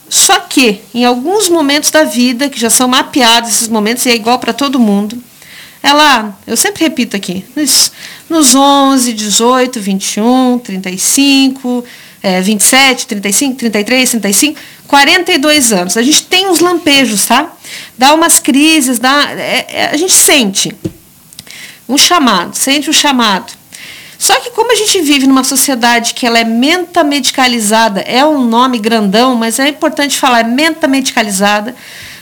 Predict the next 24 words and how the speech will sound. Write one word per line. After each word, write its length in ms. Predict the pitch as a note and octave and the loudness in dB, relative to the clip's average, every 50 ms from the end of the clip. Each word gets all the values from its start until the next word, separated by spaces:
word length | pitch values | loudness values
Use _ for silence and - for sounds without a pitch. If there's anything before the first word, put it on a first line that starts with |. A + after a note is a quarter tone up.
| - - | -14 -8
né? 340 | A3 G#3+ A3 A#3 B3 B3+ B3 | -4 -2 0 2 2 2 2
Nós, 340 | A#3+ A#3 A#3+ B3 C#4 C4+ C4+ | 2 2 2 2 2 0 -2
por 220 | - - C#4 B3+ | -4 -4 -6 -6
todos 320 | C4+ - D#4+ F4+ D#4+ E4 | -4 -2 -2 0 0 0
os 160 | E4 D#4+ D4+ D4 | 0 0 0 2
estímulos, 720 | D#4 C#4+ - - - - D#4 D#4 D#4 D4 C4 A#3 G#3 - | 2 2 2 2 2 2 2 2 2 2 0 -2 -2 -2
seja 440 | - - - - C#4+ C#4+ D4 B3+ | -2 -2 -2 -2 0 0 0 0
os 120 | C#4 B3+ B3 | -2 -2 0
meios 220 | C4 C4+ C#4 C4+ | 0 0 0 -2
de 40 | - | -2
comunicação, 1200 | - C#4+ C4+ C4+ C4+ C4+ - A#3 G#3+ G#3+ - - - - C4 C4 C4 C4 B3+ B3 A#3+ A#3 A3 G#3 - - - - - - | -2 -2 0 0 0 0 -2 -2 0 0 0 2 2 4 4 4 4 4 4 4 2 2 0 -2 -6 -10 -16 -20 -10 -6
os 120 | B3 A#3+ | -4 0
hábitos 360 | B3 C4 C4+ C4 C4+ C#4 C4+ B3+ | 2 2 0 0 -2 -4 -2 -2
de 80 | B3 | -2
consumo, 1000 | C4 - B3+ A#3 G#3+ G3 - - - - - - D4 D4 D4 C#4+ C#4 B3+ B3+ A#3+ | -4 -2 -2 -2 -2 -2 -2 -2 -2 0 0 2 4 4 4 4 4 2 2 0
tudo, 340 | B3 D4+ D#4 D#4 B3+ C#4+ C4+ - - - - - - - | 0 0 0 0 0 -2 -6 -10 -14 -20 -20 -20 -12 -6
é 100 | - C4 | -4 -4
pra 160 | B3+ - C#4+ | -2 0 -2
que 120 | C#4+ C#4+ D4 | -2 0 0
a 40 | C#4+ | 0
gente 280 | C4 D4+ D4 - C#4 | 0 0 -2 -2 0
realmente 360 | C#4+ D4+ D4 D4 D4+ D4+ - | 0 0 0 0 -2 -2 -4
fique, 840 | - - - D#4 D4+ - - - D4+ C#4+ C#4 C#4+ C#4 C4+ C4 B3 - - - - - - - - | -4 -2 0 0 0 -2 -2 0 2 2 4 4 4 2 0 -2 -4 -10 -20 -20 -20 -20 -12 -6
é, 720 | - A#3+ A#3 A3+ A3+ A3+ A3 A3 G#3+ G#3+ G#3 G#3 G#3 - | -4 -2 0 2 2 2 2 2 2 2 2 2 0 -2